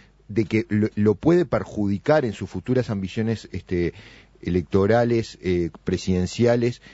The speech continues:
eh, una caída de popularidad de Mujica, y él ha logrado mantenerse totalmente ajeno, como realmente, este,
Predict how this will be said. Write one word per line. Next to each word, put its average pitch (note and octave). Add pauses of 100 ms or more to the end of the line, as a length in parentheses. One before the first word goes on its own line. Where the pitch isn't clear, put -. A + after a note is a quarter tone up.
(160)
eh, F#2
una G#2
caída G#2
de G#2+
popularidad G2
de B2+
Mujica, E3+
y B2+
él A#3
ha G#3+
logrado D3
mantenerse C3
totalmente B2
ajeno, D3
como F#2+
realmente, A#2+
este, E2